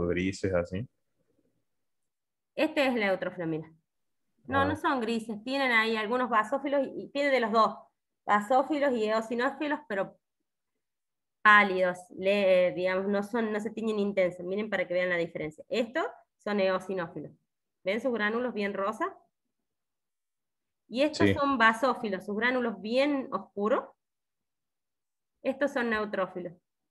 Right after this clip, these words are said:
Speaker 2: Un gránulo ahí, una tinción pálida, ¿sí? Que tiene de los dos, pero ninguno es muy intenso. ¿Se entiende? De todos modos,
Speaker 1: Sí,
Speaker 2: ya vamos a
Speaker 1: profe.
Speaker 2: ver imágenes más, más grandes para que vean bien.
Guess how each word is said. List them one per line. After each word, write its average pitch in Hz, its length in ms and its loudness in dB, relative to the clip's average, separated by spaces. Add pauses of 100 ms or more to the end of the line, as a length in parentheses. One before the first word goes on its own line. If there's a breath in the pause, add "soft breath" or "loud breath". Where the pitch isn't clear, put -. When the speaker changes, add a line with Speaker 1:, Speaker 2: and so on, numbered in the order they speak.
(120)
Speaker 2:
Un 233 100 -6
gránulo 269 400 4
ahí, 226 560 4
una 196 260 -6
tinción 220 520 -4
pálida, 196 760 6 (100)
¿sí? 202 380 -8 (560)
Que 180 120 -4
tiene 240 260 0
de 240 100 2
los 208 160 0
dos, 262 360 6
pero 233 180 0
ninguno 214 380 0
es 220 60 -2
muy 220 200 -2
intenso. 202 540 -4 (1040)
¿Se 202 80 -2
entiende? 202 440 -2 (2250)
De 180 120 -6
todos 269 160 0
modos, 294 140 2
Speaker 1:
Sí, 277 40 8
Speaker 2:
ya 269 60 8
vamos 254 120 6
a - 40 8
Speaker 1:
profe. 254 100 0
Speaker 2:
ver 247 80 -4
imágenes 247 400 0
más, 208 380 -2
más 202 200 -2
grandes 202 320 0
para 196 160 -4
que 170 100 -8
vean 160 220 -6
bien. - 180 -12